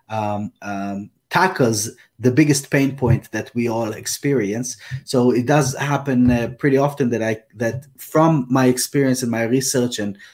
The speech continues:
just talking to thousands of agencies, I can add a lot of value into these, uh, categories. Um,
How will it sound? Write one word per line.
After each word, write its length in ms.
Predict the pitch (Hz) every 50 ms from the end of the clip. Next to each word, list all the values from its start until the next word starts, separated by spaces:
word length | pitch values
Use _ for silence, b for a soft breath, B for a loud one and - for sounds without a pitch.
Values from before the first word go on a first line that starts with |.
| B B -
just 200 | 123 127 - -
talking 320 | 147 143 143 143 - 120
to 120 | - 123
thousands 500 | - - 131 123 123 123 123 123 117 104
of 200 | 117 113 101 104
agencies, 640 | 113 107 127 143 143 147 147 - - 123 117 113 120 131 B B B B
I 100 | B 120
can 240 | 123 - - 151 143
add 220 | 127 127 127 127 123
a 40 |
lot 160 | 117 120 123 120
of 120 | 117 117
value 360 | 127 120 117 120 120 117 113
into 360 | 113 110 110 - - 113 107 101
these, 480 | 101 110 117 113 104 - - - - _ _ _ _ -
uh, 280 | 104 104 98 95 92 - - -
categories. 760 | - - 113 113 - 101 98 98 95 110 131 147 - - - B B B B 131 B B B B B
Um, 880 | 117 120 120 120 120 123 123 120 120 120 123 120 120 123 120 123 123 -